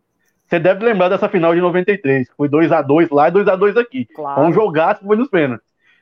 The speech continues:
Speaker 1: Inclusive, Renato Gaúcho era o atacante do, do, do Fla-, do Flamengo. Cara, não dá pra uma, pra uma, pra uma final de Libertadores ser jogo único. Nós não somos Europa, bicho. Nós não somos Europa.
Speaker 2: Então,
Speaker 1: O certo é dois jogos, bicho.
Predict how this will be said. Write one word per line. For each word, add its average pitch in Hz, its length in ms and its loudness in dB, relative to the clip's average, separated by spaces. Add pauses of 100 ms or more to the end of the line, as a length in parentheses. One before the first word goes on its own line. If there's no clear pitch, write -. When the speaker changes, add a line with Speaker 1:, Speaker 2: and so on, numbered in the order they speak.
(160)
Speaker 1:
Inclusive, 147 460 0
Renato 180 380 -2
Gaúcho 170 320 2
era 190 100 0
o - 20 2
atacante 170 500 -2
do, 170 180 0
do, 160 260 0 (260)
do 143 120 -6
Fla-, 156 180 -2
do 151 300 2
Flamengo. 131 480 -2 (480)
Cara, 160 400 2
não 254 400 0
dá 180 260 2
pra 185 160 -2
uma, 202 340 0
pra 180 120 -2
uma, 175 340 -2
pra - 100 -4
uma 190 140 2
final 170 320 0
de 190 60 -6
Libertadores 151 680 -2 (240)
ser 165 140 0
jogo 170 240 -2
único. 151 340 0
Nós 185 220 0
não 262 100 0
somos 214 280 -2
Europa, 147 400 2
bicho. - 260 -18 (500)
Nós 175 140 0
não 254 80 2
somos 196 300 0
Europa. 123 360 -2 (180)
Speaker 2:
Então, 180 340 -10
Speaker 1:
O 214 40 0
certo 190 380 -2
é 247 80 0
dois 190 320 2
jogos, 160 400 2
bicho. - 140 -20